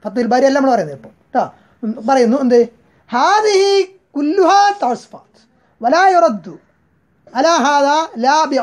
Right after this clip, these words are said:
ഈസാ അലൈഹിസ്സലാം, അലൈഹിസ്സലാത്തു വസ്സലാം, വലാ ബി ഇബ്ലീസ്. ഫഇന്ന മുറാദുഹു സല്ലല്ലാഹു അലൈഹി വസല്ലം مراده صلى الله عليه وسلم ممن هو على ظهر الأرض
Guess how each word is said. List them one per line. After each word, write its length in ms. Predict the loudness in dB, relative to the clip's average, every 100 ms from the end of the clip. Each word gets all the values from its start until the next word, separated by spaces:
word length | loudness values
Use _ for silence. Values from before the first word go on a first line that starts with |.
| -2
ഈസാ 160 | 0
അലൈഹിസ്സലാം, 680 | 0 0 -2 -2 0 0 -4 -10 _ _ _
അലൈഹിസ്സലാത്തു 400 | -6 -2 0 0
വസ്സലാം, 260 | -2 0 0
വലാ 160 | 2 2
ബി 100 | 0
ഇബ്ലീസ്. 400 | -6 -12 -20 -20 _ _ -4
ഫഇന്ന 240 | -2 0
മുറാദുഹു 340 | 2 2 2 0
സല്ലല്ലാഹു 380 | -2 -2 0 0
അലൈഹി 180 | -2
വസല്ലം 360 | -4 -4 -6 -8 _ _ _ _ _ -8
مراده 260 | -2 0 0
صلى 160 | 0
الله 100 | 0
عليه 100 | 0
وسلم 280 | 0 -2 0
ممن 300 | 0 2 2
هو 80 | 2
على 180 | 2 2
ظهر 260 | 2 0
الأرض 300 | -2 -4 -4